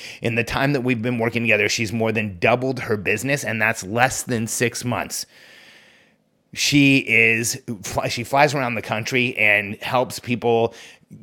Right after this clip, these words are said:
understand how to use the social media that's out there today to actually get the right type of on-, attention, not just make noise.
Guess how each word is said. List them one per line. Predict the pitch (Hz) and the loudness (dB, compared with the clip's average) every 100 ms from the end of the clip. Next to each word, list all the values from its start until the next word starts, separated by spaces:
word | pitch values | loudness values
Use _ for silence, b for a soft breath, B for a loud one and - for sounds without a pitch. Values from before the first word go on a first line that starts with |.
| 113 - | -4 2
understand | 143 143 131 - 127 131 104 | 2 2 -2 0 2 2 0
how | 107 113 | 0 0
to | 113 | 0
use | 113 131 113 104 | 0 0 0 -4
the | 101 | -6
social | - 123 113 104 | -2 -2 -2 -4
media | 120 123 110 | -2 0 0
that's | 98 98 - | -2 -6 -2
out | 110 - | 0 0
there | 113 | -2
today | 95 85 98 117 | -2 0 2 4
to | 143 - | 2 0
actually | 107 110 135 | 0 2 0
get | 110 92 | -2 -4
the | |
right | 92 110 151 156 | -2 2 2 2
type | 107 95 | -2 -2
of | 98 | -4
on-, | 95 92 - | -6 -6 -4
attention, | 104 101 95 92 98 | -4 -4 -4 -6 -2
not | 98 104 | -2 -2
just | 117 - | -4 -2
make | 104 95 | -2 -2
noise. | 85 87 101 147 | -4 -6 -4 -4